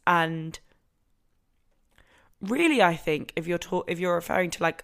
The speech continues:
more, a bit more of a life rut, is coming to terms with the fact that you can't rush it.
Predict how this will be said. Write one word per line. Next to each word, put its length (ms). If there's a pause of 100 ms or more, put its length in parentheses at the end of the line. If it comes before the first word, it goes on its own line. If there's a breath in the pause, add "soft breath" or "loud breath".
more, 280
a 40
bit 220
more 140
of 80
a 60
life 460
rut, 400 (1800 soft breath)
is 140
coming 380
to 80
terms 380
with 100
the 40
fact 380
that 300 (1800)
you 160
can't 460
rush 240
it. 200